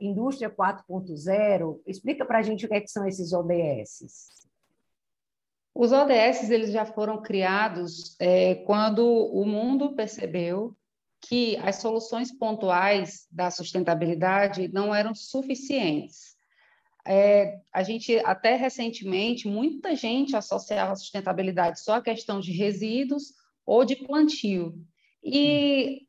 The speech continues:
Speaker 1: Hum.
Speaker 2: é, os cientistas da onu, eles perceberam que a sustentabilidade está muito além disso.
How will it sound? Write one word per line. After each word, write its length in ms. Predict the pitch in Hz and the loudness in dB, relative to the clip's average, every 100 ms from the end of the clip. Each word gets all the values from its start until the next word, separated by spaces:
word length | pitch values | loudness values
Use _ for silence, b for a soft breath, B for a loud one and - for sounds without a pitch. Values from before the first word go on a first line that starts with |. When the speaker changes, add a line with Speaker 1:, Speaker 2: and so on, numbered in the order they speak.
| - | 0
Speaker 1:
Hum. 40 | |
Speaker 2:
é, 440 | 202 208 208 202 208 | 4 6 6 4 0
os 100 | 202 | -6
cientistas 680 | 220 208 226 277 269 202 165 | -8 -6 -2 -2 0 -4 0
da 200 | 180 185 | 0 2
onu, 260 | 214 240 | 0 -2
eles 240 | 220 208 - | -4 -8 -6
perceberam 500 | 214 220 196 214 226 | -6 -2 -2 0 0
que 60 | |
a 60 | 240 | 0
sustentabilidade 760 | - - 208 208 208 202 208 208 | -2 -6 -4 -2 -2 -2 -4 -4
está 220 | - 240 | -6 -4
muito 420 | 233 269 302 294 | -2 0 0 0
além 280 | 226 226 220 | -4 -4 -8
disso. 520 | 160 160 - - | -6 -6 -8 -16